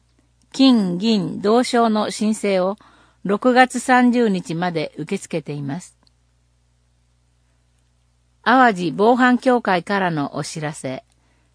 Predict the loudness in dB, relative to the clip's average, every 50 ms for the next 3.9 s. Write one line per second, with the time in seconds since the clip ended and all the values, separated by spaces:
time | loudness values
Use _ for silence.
0 | _ _ -10 -6 -2 -2 -2 -2 -2 -2 -2 -2 -4 -6 -10 -10 -6 -6 -6 -6
1 | -4 -4 -4 -2 0 2 2 2 4 2 0 -2 -2 -4 -4 -6 -8 _ _ _
2 | _ _ _ _ _ -2 0 2 4 4 4 4 4 4 4 4 4 2 0 -2
3 | -4 -4 -4 -2 -2 -2 -4 -4 -6 -8 -8 -10 -10 -10 -10 -10 -10